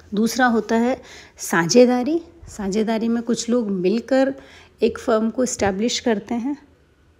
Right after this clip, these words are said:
अ, नेक्स्ट है आपका जॉइंट स्टॉक कंपनीज होती हैं, जो संयुक्त रूप से मिलकर कुछ कंपनीज काम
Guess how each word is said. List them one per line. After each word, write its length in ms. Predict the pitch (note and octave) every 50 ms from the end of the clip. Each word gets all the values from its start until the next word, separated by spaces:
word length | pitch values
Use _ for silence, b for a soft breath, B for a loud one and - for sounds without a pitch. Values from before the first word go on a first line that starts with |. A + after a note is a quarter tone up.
| _ - - - G#3+
अ, 260 | G#3 E3+ - - - G#4 C#5 C#5 G4 A3+
नेक्स्ट 400 | G3+ G#3+ A#3 A#3+ - - - -
है 60 | B3+
आपका 480 | A3 G#3 G3+ G3+ - - G#3+ G#3+ A3+ A#3+ B B B B B B B - -
जॉइंट 460 | F3 D#3 - A3 A#3 C4 D4 D4+ D4
स्टॉक 420 | - - - - B3+ C4 B3+ B3+
कंपनीज 520 | - B3 A3 A3 A3 - A#3+ B3 B3 A3+ G#3
होती 280 | A#3 A3+ A#3 - B3
हैं, 220 | A3+ A3+ C4+ C#4+ C4
जो 140 | A3 A#3+ A#3+
संयुक्त 540 | - - - G#3+ A#3+ D4 D4+ D4+ - -
रूप 220 | C#4 B3 A#3 A3 A3+
से 200 | - - - C4
मिलकर 560 | A#3+ G#3 G3+ G#3+ B3+ C#4+ C4+ C#4 - F#4 F4+
कुछ 260 | F4+ F#4 E4+ D#4+ -
कंपनीज 600 | - - B3 G3+ G3+ F3+ - A3 A3 A3+ A#3 A3 -
काम 300 | - G#3 F3 F#3+ B3